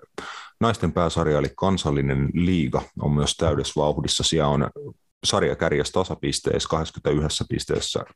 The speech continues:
kups sekä P K kolme viisi Vantaa. Ja kannattaa seurata kansallisliigaa muun muassa tuolla somekanavilla, hyvää tekemistä jatkuvasti, että esimerkiksi joka kierrokselta on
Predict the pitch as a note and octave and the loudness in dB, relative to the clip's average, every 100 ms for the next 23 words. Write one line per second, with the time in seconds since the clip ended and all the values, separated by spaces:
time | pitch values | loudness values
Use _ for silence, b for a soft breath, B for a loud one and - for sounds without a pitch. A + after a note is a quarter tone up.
0 | _ B2 A#2 - - - E2 - D#2+ D#2 | _ -2 -2 -6 -6 -4 -2 0 0 0
1 | C#2+ C#2 D#2 C#2 C2 - - - - B | 0 0 0 0 0 0 0 -2 -4 B
2 | B B B - F2+ A2 F2 - D#2 D2+ | B B B -2 2 2 0 0 2 2
3 | D2+ D2 - D#2 D2+ C#2 - _ B B | -2 -12 -2 2 2 0 -4 _ B B
4 | - C3+ - G#2+ G2 F#2 D#2+ C#2+ _ - | -2 0 0 0 2 2 2 -2 _ -2
5 | F#2+ D#2+ C#2+ C2+ - D2+ - C#2 C#2+ C#2 | 0 2 -2 -2 -2 0 0 2 2 2
6 | C#2 - D2 - F2 E2 C#2 D2 C2+ C2+ | 0 0 0 2 2 2 0 0 0 0
7 | A#1+ C#2+ C2+ E2+ D2+ B1 C#2 D2 D2 - | 0 -2 0 0 2 0 -2 0 0 -2
8 | - - _ - G#2 G#2 - C#2 C2+ - | -4 -6 _ -2 0 0 -2 -2 -2 0
9 | C#2 - - D#2 D#2 D2 C#2+ C#2+ - F2 | -2 -2 -2 -2 0 0 0 -2 0 2
10 | G2 D2 - E2+ D2 C2+ - - C2+ C2+ | 2 0 -2 0 2 0 -2 -2 0 -2
11 | C2+ _ - D2 C#2+ | -6 _ -4 0 0